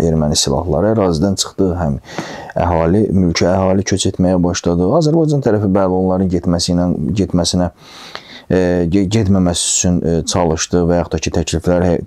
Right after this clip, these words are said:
təkliflər irəli sürdü. Amma bunların heç biri baş tutmadı və onlar, e, Azərbaycan ərazisini tərk etdilər.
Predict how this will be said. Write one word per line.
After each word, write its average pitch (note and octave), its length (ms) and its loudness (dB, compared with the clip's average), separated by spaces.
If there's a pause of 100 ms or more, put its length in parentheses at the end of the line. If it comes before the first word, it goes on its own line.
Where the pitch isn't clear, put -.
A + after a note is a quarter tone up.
təkliflər F2 580 0 (220)
irəli E2+ 400 2
sürdü. E2 320 0
Amma C3 160 4
bunların A#2+ 320 2
heç - 160 -4
biri E2+ 180 2
baş - 220 -6
tutmadı G#2+ 320 2
və B2 100 2 (140)
onlar, A#2 320 0 (560)
e, E2+ 120 2 (680)
Azərbaycan A2 600 2
ərazisini G2 480 0 (340)
tərk A2+ 320 -2
etdilər. - 360 -6